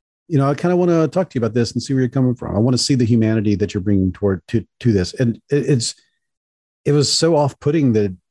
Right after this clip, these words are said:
that she, she, there's a part of her who could, that couldn't not accept that offer. And he laughed with her. He made fun of her.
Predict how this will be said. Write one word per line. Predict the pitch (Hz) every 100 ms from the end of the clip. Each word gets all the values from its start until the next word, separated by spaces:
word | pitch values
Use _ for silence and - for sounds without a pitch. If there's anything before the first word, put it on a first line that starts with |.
| _
that | 113 101 - _ _ _ _ _
she, | 120 107 143 143 127 117 110 117
she, | - 139 -
there's | 143 131
a | 135
part | 143 156
of |
her | 135
who | 127
could, | - 170 -
that | 131 117
couldn't | - 160 165 151 110 -
not | 113 123 131 107 - _ _ _ _ _ _ _ _ _ _ _ _ 139
accept | 110 - 131 -
that | 110
offer. | 98 123 - - - - -
And | 123 117 113 98 - _ _ _ _ _ _ _ _ _ _ -
he | 120
laughed | 107 92 98 123 160
with | 156 160
her. | 170
He | 113
made | 95 80
fun | - 127
of | 143
her. | 160 170